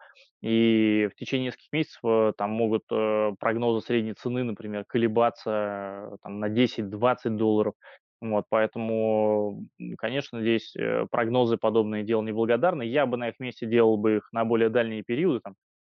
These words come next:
пятидесятому году, там, к шестидесятому. Все равно никто не вспомнит потом, че ты там говорил.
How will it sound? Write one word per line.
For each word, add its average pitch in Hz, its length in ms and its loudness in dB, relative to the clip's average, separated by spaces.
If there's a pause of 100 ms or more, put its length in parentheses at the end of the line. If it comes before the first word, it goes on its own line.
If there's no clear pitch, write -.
(180)
пятидесятому 160 600 -4
году, 123 240 0
там, 107 160 -8
к - 60 -20
шестидесятому. 156 440 -2
Все 175 100 -10
равно 196 60 -2
никто 160 120 0
не 143 60 0
вспомнит 113 380 0
потом, 107 320 -2
че 113 140 -6
ты - 120 -12
там 110 160 -4
говорил. 110 360 4